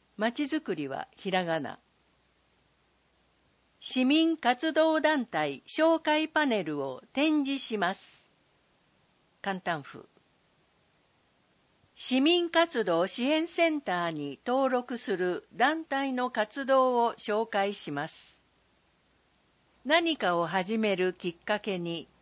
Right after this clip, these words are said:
ぜひご覧ください。時、九月十七日火曜午前十時から二十二日日曜午後四時。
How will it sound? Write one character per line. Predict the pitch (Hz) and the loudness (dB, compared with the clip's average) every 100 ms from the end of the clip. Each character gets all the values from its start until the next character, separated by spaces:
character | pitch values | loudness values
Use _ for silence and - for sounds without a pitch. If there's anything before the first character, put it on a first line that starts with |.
| _ - | _ -6
ぜ | 233 330 | 0 0
ひ | 254 165 - _ | 0 -4 -6 _
ご | 175 196 | -2 4
覧 | 226 233 | 4 2
く | - 196 | -2 0
だ | 202 | 0
さ | - 185 | 0 -2
い。 | 156 - _ _ _ _ _ _ _ _ _ _ _ _ _ _ _ _ | -2 -6 _ _ _ _ _ _ _ _ _ _ _ _ _ _ _ _
時、 | 190 170 208 185 - _ _ _ _ _ _ _ | -10 -8 -8 -8 -8 _ _ _ _ _ _ _
九 | - 339 | -2 2
月 | 285 269 165 139 - _ _ - | 2 0 -4 -6 -6 _ _ -10
十 | 196 320 339 | 2 4 4
七 | 311 302 302 | 4 4 2
日 | 233 170 - 156 - _ | 0 -4 -8 -8 -10 _
火 | 226 233 | 2 4
曜 | 247 208 139 - _ _ - | 4 4 0 -6 _ _ -4
午 | 330 330 | 0 2
前 | 269 180 | 2 0
十 | 180 311 247 | 0 2 0
時 | 151 151 - _ _ _ - | -2 -10 -10 _ _ _ -8
か | 131 | -4
ら | 143 147 - _ _ _ 254 | -4 -6 -10 _ _ _ 0
二 | 311 | 2
十 | 330 214 175 | 4 2 2
二 | 170 185 | 0 -2
日 | 202 233 - 185 175 - _ _ | 0 -2 -4 -4 -4 -6 _ _
日 | 175 202 - 247 240 | -10 -10 -4 0 2
曜 | 220 165 127 - _ _ _ _ 226 | 2 2 -2 -10 _ _ _ _ -2
午 | 320 | 0
後 | 254 156 - | 2 0 0
四 | - 220 226 | -2 0 0
時。 | 135 - | -4 -16